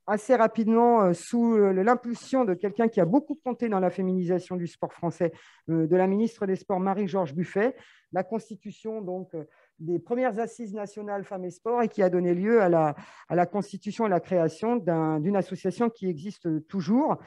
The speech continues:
euh, Femix Sport, qui en dix-neuf cent quatre-vingt-dix-neuf était indépendant, mais qui aujourd'hui est, euh, l'association qui est reconnue, euh, comme, euh,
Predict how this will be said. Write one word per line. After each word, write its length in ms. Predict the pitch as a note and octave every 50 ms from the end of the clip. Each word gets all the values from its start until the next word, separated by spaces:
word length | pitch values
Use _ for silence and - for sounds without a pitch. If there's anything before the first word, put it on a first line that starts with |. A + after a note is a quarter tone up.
| - - - - - _ _
euh, 160 | - D#3+ D#3+ D#3
Femix 540 | D#3 - A3+ G#3+ G#3 G#3 G3 - - -
Sport, 400 | F3 - _ - A#3+ C4 C#4+ C#4 - - _
qui 320 | _ - B3+ C4 C4 - - - _ _
en 140 | - G3 G#3
dix-neuf 380 | F#3+ F3 A#3 G#3+ F#3+ A#3 A3+ A3+
cent 120 | - B3
quatre-vingt-dix-neuf 840 | A#3+ A3+ G3+ - - G3+ G3+ G3+ G3+ G3 F#3+ F#3 G#3+ G#3 G3+ G3+
était 200 | F3+ E3 - F#3
indépendant, 580 | E3+ E3 E3 D#3+ E3+ E3 F3+ F3+ F#3 A3 B3+ C4+
mais 140 | B3+ G#3+ F#3
qui 200 | - - G3+ G#3
aujourd'hui 600 | G#3+ G#3 F#3 E3 F#3+ F#3 F3+ G#3+ C4 D4 C#4+ - - _ _ _ _ _ _ _
est, 280 | F#3+ G#3+ A3+ A3 F#3+ G3
euh, 200 | F#3 F3+ F3 E3+
l'association 840 | E3 E3 F3 G3+ G#3 G#3 - A3 - - G#3 G3 G3 - - A3+ A3+ A3+
qui 160 | - _ G3+
est 60 | F#3
reconnue, 640 | F3+ E3+ F#3+ F#3 F#3 F#3+ F3+ F#3 F#3+ G3 G3+ G3+ F#3
euh, 100 | E3+ D#3+
comme, 600 | D#3+ - G3 F#3+ F#3 F3+ F3 E3 D#3 D#3 D3+ D3+
euh, 40 | C#3+